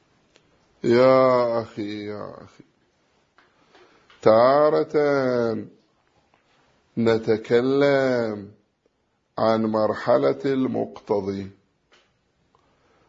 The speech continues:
وتارة نتكلم عن مرحلة المانع.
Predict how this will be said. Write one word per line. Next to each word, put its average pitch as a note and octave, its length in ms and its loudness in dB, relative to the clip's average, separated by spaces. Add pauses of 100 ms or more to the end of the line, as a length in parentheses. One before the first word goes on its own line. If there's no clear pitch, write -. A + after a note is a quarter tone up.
(120)
وتارة A2 1120 0
نتكلم G2 1300 -4
عن F#2+ 280 -6
مرحلة A2+ 600 -2
المانع. F#2 1000 -8